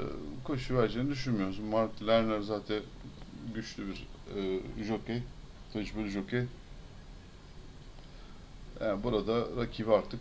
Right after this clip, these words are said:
A G Faran'a göre bakacağız arkadaşlar. Yani hep hemen hemen dört beş tane atın burada gelir var.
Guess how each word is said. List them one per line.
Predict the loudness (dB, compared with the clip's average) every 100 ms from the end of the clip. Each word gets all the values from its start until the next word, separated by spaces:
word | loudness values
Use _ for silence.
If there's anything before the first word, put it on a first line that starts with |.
| 2
A | 8 8
G | 8
Faran'a | 6 6 8 6 4
göre | 4 4
bakacağız | 2 2 4
arkadaşlar. | 4 4 0 0 2
Yani | 2
hep | 0 2
hemen | 4 4
hemen | 2 0 -4 -4 4
dört | 4 6
beş | 2 4
tane | 4 4
atın | 2 0
burada | 0 2
gelir | 2 2
var. | 4 2